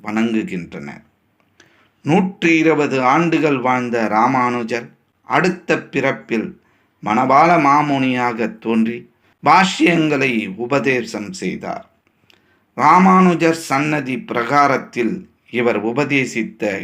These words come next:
இடத்தில் உள்ள ஒரு தூணில் மணவாள மாமுனிகள் சிலை உள்ளது.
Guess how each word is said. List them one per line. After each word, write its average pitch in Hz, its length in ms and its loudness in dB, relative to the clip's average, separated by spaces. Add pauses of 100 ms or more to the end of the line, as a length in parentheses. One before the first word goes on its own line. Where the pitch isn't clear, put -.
இடத்தில் 113 520 -4
உள்ள 107 320 -2
ஒரு 92 320 -6
தூணில் 107 480 -4 (800)
மணவாள 143 580 2
மாமுனிகள் 139 880 0 (160)
சிலை 135 680 -2
உள்ளது. 101 480 -8